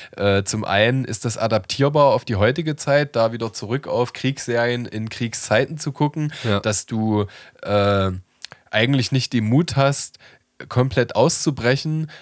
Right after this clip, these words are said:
Speaker 1: aber gerne irgendwie die Privilegien des Systems noch in Anspruch nimmst. Das hast du ja hier im Kapitalismus auch. Wir nehmen super gerne sehr viele Annehmlichkeiten und Komfort noch in Anspruch in einem falschen System
Speaker 2: Ja.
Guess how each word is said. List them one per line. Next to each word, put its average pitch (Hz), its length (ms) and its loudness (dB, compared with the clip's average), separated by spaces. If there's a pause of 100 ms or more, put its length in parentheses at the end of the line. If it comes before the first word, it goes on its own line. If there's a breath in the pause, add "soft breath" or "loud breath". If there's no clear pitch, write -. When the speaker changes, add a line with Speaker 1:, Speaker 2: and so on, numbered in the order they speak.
Speaker 1:
aber 113 200 2
gerne 127 340 2
irgendwie 135 520 0
die 123 160 -6
Privilegien 120 720 0
des 127 160 -6
Systems 127 500 0
noch 135 140 -2
in 101 100 -6
Anspruch - 460 -4
nimmst. 180 340 -2
Das 117 140 -4
hast - 160 -4
du 120 60 -4
ja 104 40 -2
hier 120 180 0
im 135 80 -2
Kapitalismus 123 760 -4
auch. 131 260 0
Wir 113 220 0 (260 loud breath)
nehmen 117 320 0
super 165 460 0
gerne 139 480 0
sehr 123 340 2
viele 143 300 2
Annehmlichkeiten 135 880 -2
und 113 140 -6
Komfort 131 500 0
noch 131 160 -4
in 110 80 -8
Anspruch 151 580 -4 (300 loud breath)
in 110 120 -4
einem 107 220 -2
falschen 127 460 0
System 127 580 0
Speaker 2:
Ja. 98 160 2